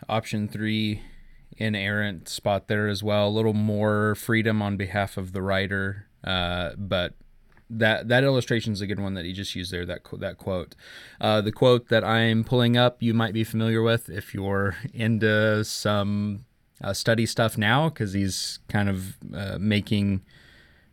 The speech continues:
uh, waves now, I guess, the way to phrase that. Uh, Doctor Michael Heiser, uh, in talking about,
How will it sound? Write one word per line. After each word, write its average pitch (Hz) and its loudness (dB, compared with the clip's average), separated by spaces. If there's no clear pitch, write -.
uh, 90 0
waves 98 0
now, 95 0
I 90 0
guess, 92 -2
the 90 -8
way 87 -2
to 92 -4
phrase 92 -4
that. 95 -2
Uh, 101 4
Doctor 107 4
Michael 98 2
Heiser, 98 2
uh, 98 2
in 104 2
talking 107 4
about, 90 2